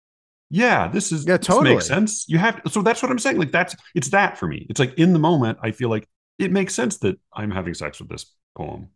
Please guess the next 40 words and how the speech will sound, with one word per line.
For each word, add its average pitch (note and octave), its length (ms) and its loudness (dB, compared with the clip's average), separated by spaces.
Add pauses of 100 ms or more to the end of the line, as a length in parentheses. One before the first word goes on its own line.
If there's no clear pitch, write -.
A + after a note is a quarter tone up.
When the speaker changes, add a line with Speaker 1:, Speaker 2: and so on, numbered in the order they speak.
Speaker 1:
You D#3+ 120 2
know, C#3+ 280 -2
I, - 140 -6
I C3 60 -4
have G3 200 2
to E3 80 -2
believe C3 200 2
in G3+ 40 8
Speaker 2:
Yes, E3 140 4
Speaker 1:
it D#2+ 220 -2
in - 80 -14
Speaker 2:
I, - 120 8
Speaker 1:
the A3 80 6
Speaker 2:
I'm A3 60 6
Speaker 1:
moment - 180 4
Speaker 2:
just - 60 0
Speaker 1:
of G#3 40 -2
Speaker 2:
saying G#3 200 6
Speaker 1:
doing D#3+ 120 0
Speaker 2:
the D3 80 0
Speaker 1:
it. A#2+ 60 -2
Speaker 2:
reason E3 380 -2
why D3 160 0
it D#3+ 160 -2
makes C3 320 -8
sense G3 500 -6 (240)
is A#2 140 -10
because A#2+ 560 -4
I C3 120 0
enjoy A#2 500 -2
the A#2 140 -2
act, A#2+ 520 -4
not C3+ 260 -4
because A2+ 520 -6 (420)
there's B2+ 240 -4
some A#2+ 240 -2 (100)
external B2 960 -2 (400)
audience B2 840 -4 (280)
ready A2+ 360 -4
to G#2 540 -6